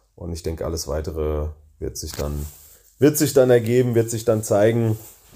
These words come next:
Ja, und ihr werdet sowieso hier jeden Tag aufs Neue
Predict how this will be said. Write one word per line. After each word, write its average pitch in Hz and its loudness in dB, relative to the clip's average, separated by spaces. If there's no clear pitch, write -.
Ja, 90 -2
und 104 -2
ihr 101 4
werdet 101 4
sowieso 101 0
hier 82 -4
jeden 131 4
Tag 123 4
aufs 110 -2
Neue 117 6